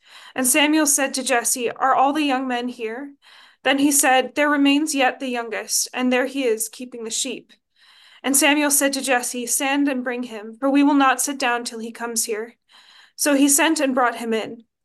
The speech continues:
Now he was ruddy, with bright eyes and good looking. And the Lord said, "Arise, anoint him, for this is the one." Then Samuel took the horn of oil and anointed him in the midst of his brothers. And the Spirit of the Lord came upon David from that day forward.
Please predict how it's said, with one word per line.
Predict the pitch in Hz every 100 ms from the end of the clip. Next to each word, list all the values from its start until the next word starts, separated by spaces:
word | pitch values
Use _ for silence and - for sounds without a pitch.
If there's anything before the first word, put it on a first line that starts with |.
| - - 269
Now | 277
he | 285 294
was | 285 277
ruddy, | 262 269 294
with | 269 262
bright | 269 269 277
eyes | 254 240 247
and | 240
good | 220 214
looking. | 240 233 214 226 226 _ _ _ -
And | 262
the | 277
Lord | 294 320 -
said, | 285 269
"Arise, | - 254 247 262 285 277
anoint | 247 233 240 240
him, | 226 208 220
for | 240
this | 247 254
is | 233
the | 240
one." | 220 196 202 240 _ _ _ _ _ _ -
Then | 269 277
Samuel | 294 269 285 285
took | 285 294
the | - 285
horn | 294 269
of | 285 247
oil | 233 233
and | - 254
anointed | 247 254 254 277
him | 269 254
in | 240
the | 226
midst | 240 277 -
of | 247
his | 233
brothers. | - 208 208 208 220 - - - -
And | 247
the | 240
Spirit | - 285 285 285
of | 277
the | 247
Lord | 233 233
came | 226 254 247
upon | 254 247 240 240
David | 240 220 214
from | 233 226
that | 226 226
day | 247 240
forward. | 240 220 208 202 -